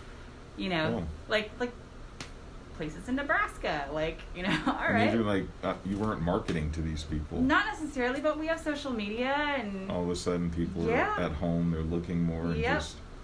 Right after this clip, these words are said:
Speaker 1: And I guess, I, you know, it, w-, it's, we realized our community is bigger than we thought it was.
Speaker 2: Yeah.
Speaker 1: <laughs>
Speaker 2: Nice.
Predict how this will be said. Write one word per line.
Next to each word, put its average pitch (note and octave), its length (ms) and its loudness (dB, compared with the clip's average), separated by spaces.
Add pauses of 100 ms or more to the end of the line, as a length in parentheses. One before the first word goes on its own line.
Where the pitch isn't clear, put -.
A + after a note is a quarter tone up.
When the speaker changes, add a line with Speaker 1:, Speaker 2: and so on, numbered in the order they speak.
Speaker 1:
And G3+ 200 0
I G3 80 0
guess, G#3+ 220 0 (220)
I, F#3 120 -2
you G3 100 -4
know, G#3 180 -4
it, G#3 100 -4
w-, G3+ 240 -4
it's, - 340 -8 (160)
we F3+ 140 -4
realized F#3+ 420 -2
our F#3 80 -2
community F3 480 -2
is E3+ 80 -4
bigger E3 240 -4
than D#3+ 140 -4
we D#3+ 80 -4
thought D#3 240 -6
it - 80 -10
was. G2+ 200 -6
Speaker 2:
Yeah. E2+ 760 0
Speaker 1:
<laughs> - 140 0
Speaker 2:
Nice. D#4+ 200 2